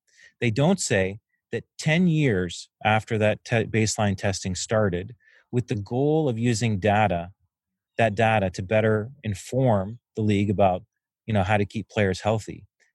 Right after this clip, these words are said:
Ten years after, they had to fold the, the study that they were doing because none of the doctors were being paid by the league.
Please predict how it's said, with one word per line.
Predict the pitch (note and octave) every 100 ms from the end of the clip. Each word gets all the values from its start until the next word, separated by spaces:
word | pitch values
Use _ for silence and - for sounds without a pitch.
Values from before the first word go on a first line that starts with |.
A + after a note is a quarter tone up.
| _
Ten | - E3+ F#3+
years | F#3 D#3
after, | D3+ E3 - F#2+ G2 _ _ _
they | -
had | B2 C#3
to | C3
fold | - D#3 D#3+ C3
the, | B2 A#2 A2
the | A2+
study | - B2 D3
that | C#3
they | G#2
were | G2+
doing | F#2+ F#2+ F#2 G#2 - _ _ _
because | - - B2 G#2+
none | C3
of | C#3+
the | C#3
doctors | B2+ B2+ C3+ A#2 G#2
were | A2
being | G2+ A#2+ A2+
paid | - C#3+ C3+ G#2 G#2
by | G#2
the | G#2
league. | G#2 B2+ F#2+